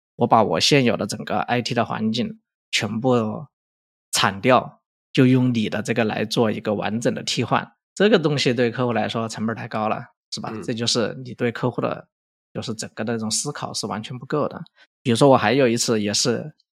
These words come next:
Speaker 1: 信心勃勃地跑到深圳的一个客户，他们是做那个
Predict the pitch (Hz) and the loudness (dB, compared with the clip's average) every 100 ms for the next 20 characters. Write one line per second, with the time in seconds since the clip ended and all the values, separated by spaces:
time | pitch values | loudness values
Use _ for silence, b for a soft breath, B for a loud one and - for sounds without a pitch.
0 | _ _ _ - - 147 120 131 127 _ | _ _ _ -6 0 0 0 -2 -4 _
1 | _ _ _ _ _ _ - 113 117 120 | _ _ _ _ _ _ -4 0 0 0
2 | - 98 107 117 - 127 135 135 85 - | -2 -2 0 0 0 0 0 0 -2 -4
3 | - 104 104 98 117 117 120 110 113 95 | -8 -6 -6 -4 -4 -4 -6 -6 -4 -4
4 | 87 - 80 65 - 85 | -6 -8 -6 -6 -8 -12